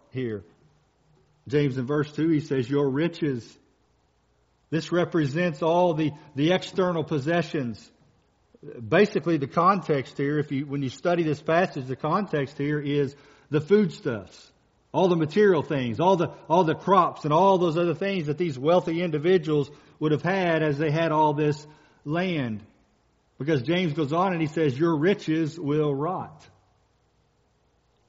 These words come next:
All that food stuff, it's gonna rot.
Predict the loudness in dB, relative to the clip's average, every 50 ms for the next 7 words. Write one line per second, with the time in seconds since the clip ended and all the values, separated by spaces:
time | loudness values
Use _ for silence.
0 | _ _ _ _ -4 -2 0 0 0 0 0 -2 -4 -6 -2 0 0 0 0 -2
1 | -6 -6 -6 -6 -4 -4 -6 -8 -8 -6 -6 -6 -4 -4 -2 -2 0 0 0 -2
2 | -4 -6 -12 -20